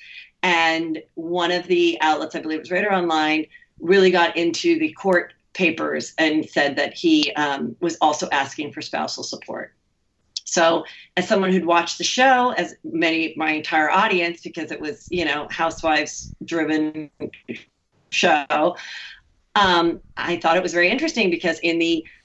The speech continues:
in the show that we all saw, which was their real lives, they were super Christian. And he, there was a scene, several scenes where he's like, "My wife shouldn't work." And she was trying to be, like, a correspondent for the local T V show.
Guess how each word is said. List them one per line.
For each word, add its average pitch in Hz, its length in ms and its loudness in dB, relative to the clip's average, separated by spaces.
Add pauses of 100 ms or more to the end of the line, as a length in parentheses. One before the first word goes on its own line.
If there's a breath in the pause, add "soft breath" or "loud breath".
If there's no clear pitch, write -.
(180)
in 175 160 4
the 151 40 2
show 180 720 2
that 175 100 0
we 170 80 2
all 170 160 2
saw, 240 460 4
which 185 160 -4
was 165 120 -8
their 175 120 -2
real 170 160 0
lives, 208 560 2 (280)
they 185 100 0
were 170 100 -2
super 240 320 -4
Christian. 196 560 0
And 156 240 -2
he, 165 500 4
there 160 120 -4
was - 80 -8
a 202 60 -8
scene, 214 280 -2
several 226 300 2
scenes 185 260 0
where 165 100 -2
he's 165 160 -2
like, 156 240 -2
"My 165 200 0
wife 165 240 2
shouldn't 165 320 -4
work." 143 300 -12
And 143 100 -10
she - 80 -6
was 156 100 -4
trying 165 260 0
to 165 60 -2
be, 165 140 0
like, 156 340 0
a 151 320 0 (260 loud breath)
correspondent 165 680 0
for 156 240 -2
the 147 80 -4
local 156 340 0
T 165 160 2
V 151 160 0
show. - 380 -4